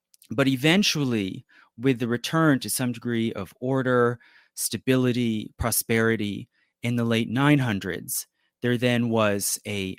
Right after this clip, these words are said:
a new flowering, a reawakening of monumental architecture. And so I'm going to hopefully cover from that point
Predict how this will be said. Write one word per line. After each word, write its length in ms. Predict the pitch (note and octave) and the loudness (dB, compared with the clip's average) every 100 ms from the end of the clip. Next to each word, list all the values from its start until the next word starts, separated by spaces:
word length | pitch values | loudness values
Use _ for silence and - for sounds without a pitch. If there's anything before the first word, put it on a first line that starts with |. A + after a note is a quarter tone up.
| - | -8
a 80 | A2+ | -2
new 220 | B2 B2+ | 2 2
flowering, 600 | - A#2 G2+ F#2 E2 - | 2 -2 -2 -2 -4 -6
a 60 | A2 | -6
reawakening 840 | A#2 B2 G#2+ A2+ A2+ G2 F2 - _ - - - _ | 0 0 4 2 2 -4 -6 -10 _ -20 -20 -20 _
of 180 | A#2 A2 | -2 2
monumental 600 | B2 A#2 A#2 G#2+ G2+ G#2+ | 2 4 4 2 -2 -4
architecture. 840 | F2 G2+ - - F#2+ - A2 D3 - _ _ - - - _ - | -4 -4 -6 -8 -8 -6 -8 -8 -12 _ _ -20 -20 -20 _ 0
And 340 | C3 C3 C3 | 2 4 2
so 280 | - C#3 C3 | 2 4 4
I'm 200 | B2+ D3 | 4 2
going 280 | D3+ D3 D3 | 4 4 2
to 520 | - C#3 C3+ C3 C3 _ | 0 2 2 0 -4 _
hopefully 460 | - D3 C#3 D3 C#3+ | -4 -2 -2 0 -2
cover 560 | - C#3 C3 C3+ C#3+ - | 0 -4 -4 -4 -6 -10
from 220 | - A#2+ | -4 -2
that 260 | B2 C3+ - | 0 -2 -2
point 500 | D3 C#3+ C#3 - | 2 2 2 -2